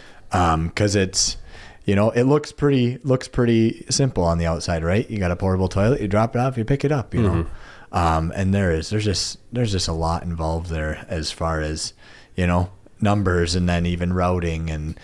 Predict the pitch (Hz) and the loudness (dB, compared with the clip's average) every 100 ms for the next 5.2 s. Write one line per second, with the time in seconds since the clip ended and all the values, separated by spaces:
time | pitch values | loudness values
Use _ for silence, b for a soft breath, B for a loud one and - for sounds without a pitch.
0 | B B - 92 90 - 101 95 95 87 | B B -2 2 2 2 4 4 4 2
1 | 92 85 - 90 87 - 85 80 80 80 | 0 -2 0 2 0 0 -4 -2 -2 -4
2 | 80 82 87 95 90 87 85 82 - 85 | -4 -4 -2 0 0 0 0 -2 -2 -2
3 | 82 - 82 80 78 80 82 80 82 82 | -2 -4 -6 -4 -4 -4 -2 -4 -4 -4
4 | 85 - 87 82 - B B B B - | -6 -2 0 0 -2 B B B B 0
5 | 107 78 | 2 2